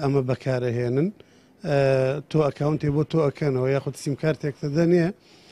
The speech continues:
دوایی، ئە، ئەم سیم کارتە، ئە، کە بە ناوی تۆیە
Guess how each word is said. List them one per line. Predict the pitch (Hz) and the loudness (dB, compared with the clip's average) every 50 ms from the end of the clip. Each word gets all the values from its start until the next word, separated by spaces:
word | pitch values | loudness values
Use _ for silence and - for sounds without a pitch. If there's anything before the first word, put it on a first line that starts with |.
| - _ _ _ - 127 | -20 _ _ _ -6 -2
دوایی، | 139 139 143 151 156 160 165 160 160 156 | 2 2 4 4 4 4 4 4 4 2
ئە، | 156 156 151 151 165 170 | 2 2 2 0 0 0
ئەم | 165 165 151 - - | 2 2 0 0 -2
سیم | - 165 151 143 - - | -2 0 0 0 0 0
کارتە، | 147 139 135 127 - - 165 165 175 190 202 - _ _ _ _ _ _ _ _ _ 185 | 0 2 2 0 0 2 2 4 4 2 0 -6 _ _ _ _ _ _ _ _ _ -2
ئە، | 160 147 143 139 - | 2 2 2 2 2
کە | - 156 139 | 0 0 2
بە | 139 147 156 | 4 4 4
ناوی | 165 175 175 165 151 - - | 6 6 6 4 2 2 4
تۆیە | - 190 175 151 135 127 120 117 113 107 | 6 6 6 6 4 0 -2 -4 -6 -8